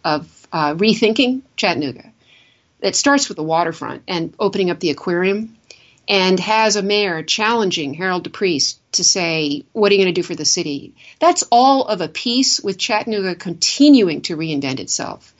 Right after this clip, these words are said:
never resting on its laurels. And so that, for me, is the lesson from Chattanooga, that everybody works together and continues to do things,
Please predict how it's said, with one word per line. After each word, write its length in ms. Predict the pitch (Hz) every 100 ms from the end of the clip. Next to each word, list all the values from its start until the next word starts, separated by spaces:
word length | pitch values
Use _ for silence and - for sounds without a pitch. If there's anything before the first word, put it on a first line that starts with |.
| _ _ _ -
never 420 | 208 247 240 208
resting 380 | 185 175 196 165
on 100 | 156
its 180 | -
laurels. 560 | 156 151 139 110 - - _ - _ _ -
And 140 | 220
so 340 | 240 226 214 - _ _ _ _ -
that, 360 | 226 240 - - _
for 180 | -
me, 260 | 208 220 247
is 100 | 208
the 80 | 175
lesson 300 | 175 170 -
from 160 | -
Chattanooga, 540 | 170 175 165 165 156 160
that 200 | 165 -
everybody 460 | 185 190 175 156
works 280 | 156 170 -
together 520 | - 143 190 262 311 302 - - -
and 180 | 190 185
continues 760 | 185 175 - 233 214 208 -
to 100 | 175
do 200 | 170 180
things, 640 | 180 165 160 160 - -